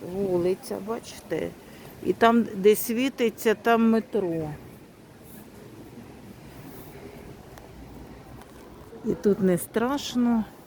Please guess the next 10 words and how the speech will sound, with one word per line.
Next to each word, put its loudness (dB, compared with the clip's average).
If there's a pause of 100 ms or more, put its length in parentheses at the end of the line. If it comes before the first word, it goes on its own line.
(920)
Тут -2 (160)
фонарі. 6 (2000)
Але 8
є 8
тут -2 (140)
сходи 2
і 4
є 6
інша 2
вулиця. -2